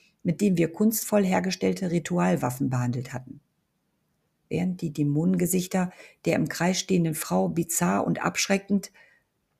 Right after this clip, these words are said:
aussahen, so wirkte das Antlitz dieser Frau fast engelsgleich. Ihr Haar umschmeichelte lockig ihr feines Gesicht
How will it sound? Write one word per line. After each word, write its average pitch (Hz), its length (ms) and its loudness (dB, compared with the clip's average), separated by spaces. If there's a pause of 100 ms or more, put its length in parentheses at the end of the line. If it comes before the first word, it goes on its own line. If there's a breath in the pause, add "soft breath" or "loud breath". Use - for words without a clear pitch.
(760)
aussahen, 185 560 4 (240 loud breath)
so 170 200 0
wirkte 220 300 4
das 170 240 0
Antlitz 190 420 0
dieser 165 220 0
Frau 175 260 -4
fast 180 300 -4
engelsgleich. 170 800 -2 (680)
Ihr 151 240 2
Haar 175 260 0
umschmeichelte 175 720 0
lockig 180 440 0
ihr 156 80 -2
feines 170 400 0
Gesicht 170 480 -2